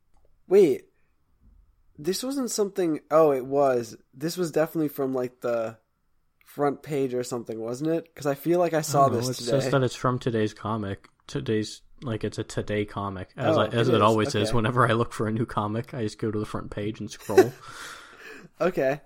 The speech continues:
Speaker 1: Um, so the comic is just a single frame. It is called Long Story Short by Daniel Breyer. Breyer?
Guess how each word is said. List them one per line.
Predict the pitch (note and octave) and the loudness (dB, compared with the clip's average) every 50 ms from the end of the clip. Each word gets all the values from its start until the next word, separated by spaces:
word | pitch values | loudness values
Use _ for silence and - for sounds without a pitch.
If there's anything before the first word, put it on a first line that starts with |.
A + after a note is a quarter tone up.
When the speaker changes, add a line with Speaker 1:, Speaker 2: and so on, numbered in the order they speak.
| _ _ - - _ _ _ _ _ _ | _ _ -20 -20 _ _ _ _ _ _
Speaker 1:
Um, | - D#3+ E3 E3+ E3 E3 D#3+ D#3+ D#3+ D#3 D3 C#3+ _ _ _ _ _ _ _ _ _ _ _ _ _ _ _ _ _ _ _ - - _ _ - - _ _ _ _ _ _ _ _ _ _ _ - | 2 4 6 6 6 6 4 4 2 -2 -4 -6 _ _ _ _ _ _ _ _ _ _ _ _ _ _ _ _ _ _ _ -20 -20 _ _ -20 -20 _ _ _ _ _ _ _ _ _ _ _ -10
so | - - - - F#3 F3+ F3 F3 F3 E3+ - - | -6 -4 2 6 8 8 8 8 8 6 4 2
the | D3+ E3 | -2 -4
comic | - - G3 F#3+ G#3 A3 - | -2 0 -2 -2 -2 -2 -4
is | G#3+ F#3+ | -4 -6
just | F#3 F#3+ - - | -6 -6 -8 -8
a | F3 | -8
single | - - E3+ E3 E3 F3 | -6 -4 -2 -2 -2 -4
frame. | - - - C#3+ C#3 C3 C3 C3 D3+ E3 - _ _ _ _ _ | -4 -4 -2 -2 0 0 0 -2 -4 -6 -10 _ _ _ _ _
It | - D3+ D3 | -2 0 2
is | D3+ D3+ D3+ D3 D3 C#3+ C#3 C3 C3 C3 - _ _ _ _ _ _ _ _ _ _ _ _ _ _ | 2 2 2 2 0 0 -2 -4 -8 -10 -12 _ _ _ _ _ _ _ _ _ _ _ _ _ _
called | - - D#3+ D3 C#3+ C#3+ | -4 0 0 0 0 2
Long | C#3+ C#3+ C#3 C#3+ D#3 E3 | 2 2 4 4 2 0
Story | D#3+ - - D#3+ D#3 D#3 D3+ | -2 -4 0 2 2 2 0
Short | D3+ - - C#3+ C#3 D3 E3+ - - _ _ | -2 -4 -4 -4 -4 -4 -4 -6 -10 _ _
by | - A#2+ A#2+ B2+ C3 B2+ B2 B2 B2 B2 A#2+ - _ _ _ _ _ _ _ - - | -4 -4 -2 -2 -2 -2 -2 -2 -4 -4 -6 -12 _ _ _ _ _ _ _ -16 -4
Daniel | - C3+ B2+ B2+ C3+ C#3+ D#3 D#3 | -2 -2 0 0 0 -2 -2 -4
Breyer. | C#3 C#3 C#3+ C3 B2 B2 A#2+ B2 D3+ F3+ F#3+ - _ _ _ _ _ - _ _ - - _ _ _ | -4 -4 -2 -2 -2 -2 -2 -4 -6 -8 -12 -16 _ _ _ _ _ -20 _ _ -20 -20 _ _ _
Breyer? | - G#2 A2 B2 C3+ D3+ F#3 A3+ C4 - | -12 -8 -6 -4 -4 -4 -4 -6 -8 -10